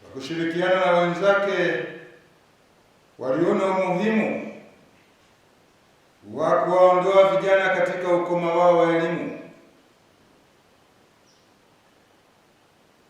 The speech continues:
Akajenga kwa kushirikiana shule ya msingi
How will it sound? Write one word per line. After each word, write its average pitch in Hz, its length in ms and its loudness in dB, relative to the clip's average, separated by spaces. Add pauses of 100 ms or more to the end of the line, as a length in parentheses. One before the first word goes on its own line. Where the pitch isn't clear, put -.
(340)
Akajenga 120 540 -12
kwa 113 340 -8 (520)
kushirikiana 110 880 -14 (360)
shule 101 260 -16
ya 98 120 -16
msingi 135 600 -10